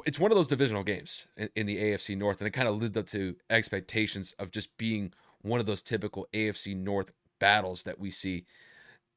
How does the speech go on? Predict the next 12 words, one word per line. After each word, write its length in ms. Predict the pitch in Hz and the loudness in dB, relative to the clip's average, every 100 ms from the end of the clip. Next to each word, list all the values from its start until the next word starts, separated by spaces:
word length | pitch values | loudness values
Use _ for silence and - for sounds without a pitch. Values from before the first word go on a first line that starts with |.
| - _ _ _ _ _ _ | -20 _ _ _ _ _ _
time 280 | - 123 117 | -2 0 0
and 60 | 107 | 0
time 200 | 107 92 | 0 -2
again. 380 | 90 98 85 - _ _ _ | -4 -4 -6 -12 _ _ _
So, 380 | - 104 92 78 _ _ | -2 0 0 -4 _ _
Kevin, 220 | - 131 107 | 2 4 2
to 80 | |
kick 180 | 170 175 | 0 0
this 180 | 143 - | -2 -2
one 140 | 131 - | -2 -2
to 120 | 101 | -4
you 340 | 98 101 87 | -2 -2 -2